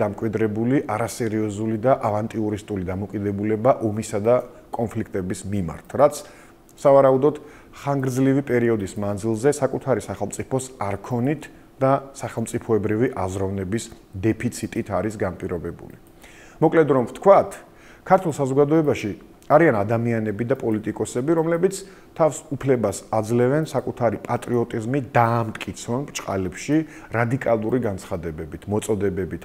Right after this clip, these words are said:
ან ქმედებებით კონფლიქტების მიმართულებით. ამასთან, მთელი ეს რადიკალიზმი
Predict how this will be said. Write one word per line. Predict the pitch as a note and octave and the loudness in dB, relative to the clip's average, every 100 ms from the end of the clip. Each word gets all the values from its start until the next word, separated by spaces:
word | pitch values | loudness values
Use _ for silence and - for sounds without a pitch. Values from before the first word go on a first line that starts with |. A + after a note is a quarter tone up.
| A#2+ | -4
ან | C#3 - - | -6 -10 -18
ქმედებებით | - A#2+ G#2+ F#2+ F2 F#2+ E2 A#2+ - - - - - | -8 -4 -2 -2 -2 -2 -2 -6 -8 -20 -20 -12 -8
კონფლიქტების | G2+ G2 - F2 G#2 - | -8 -8 -8 -8 -8 -8
მიმართულებით. | F#2 E2 - D2+ C#2+ - - - - - | -8 -8 -10 -12 -12 -16 -20 -20 -18 -2
ამასთან, | D3+ F#3 F#3 G2 - - - | 0 0 -2 -8 -10 -20 -8
მთელი | - E3+ D#3 | -2 0 0
ეს | D#3 A2 | 0 -2
რადიკალიზმი | A#2+ A#2+ C3 B2+ B2+ B2+ A#2+ D3+ | 0 0 -2 -2 0 -2 -2 -4